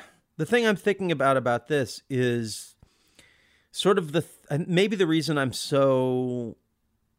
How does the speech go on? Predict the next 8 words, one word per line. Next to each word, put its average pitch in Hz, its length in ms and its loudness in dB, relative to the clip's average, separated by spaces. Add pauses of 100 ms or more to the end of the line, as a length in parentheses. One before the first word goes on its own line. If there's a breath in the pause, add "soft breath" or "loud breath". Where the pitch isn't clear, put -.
(220)
intrigued 151 640 -4
by 127 180 2
this 117 200 -8
picture 98 760 -8
is 120 120 -8
because 143 380 -4
it 135 120 -6
functions 151 1300 -6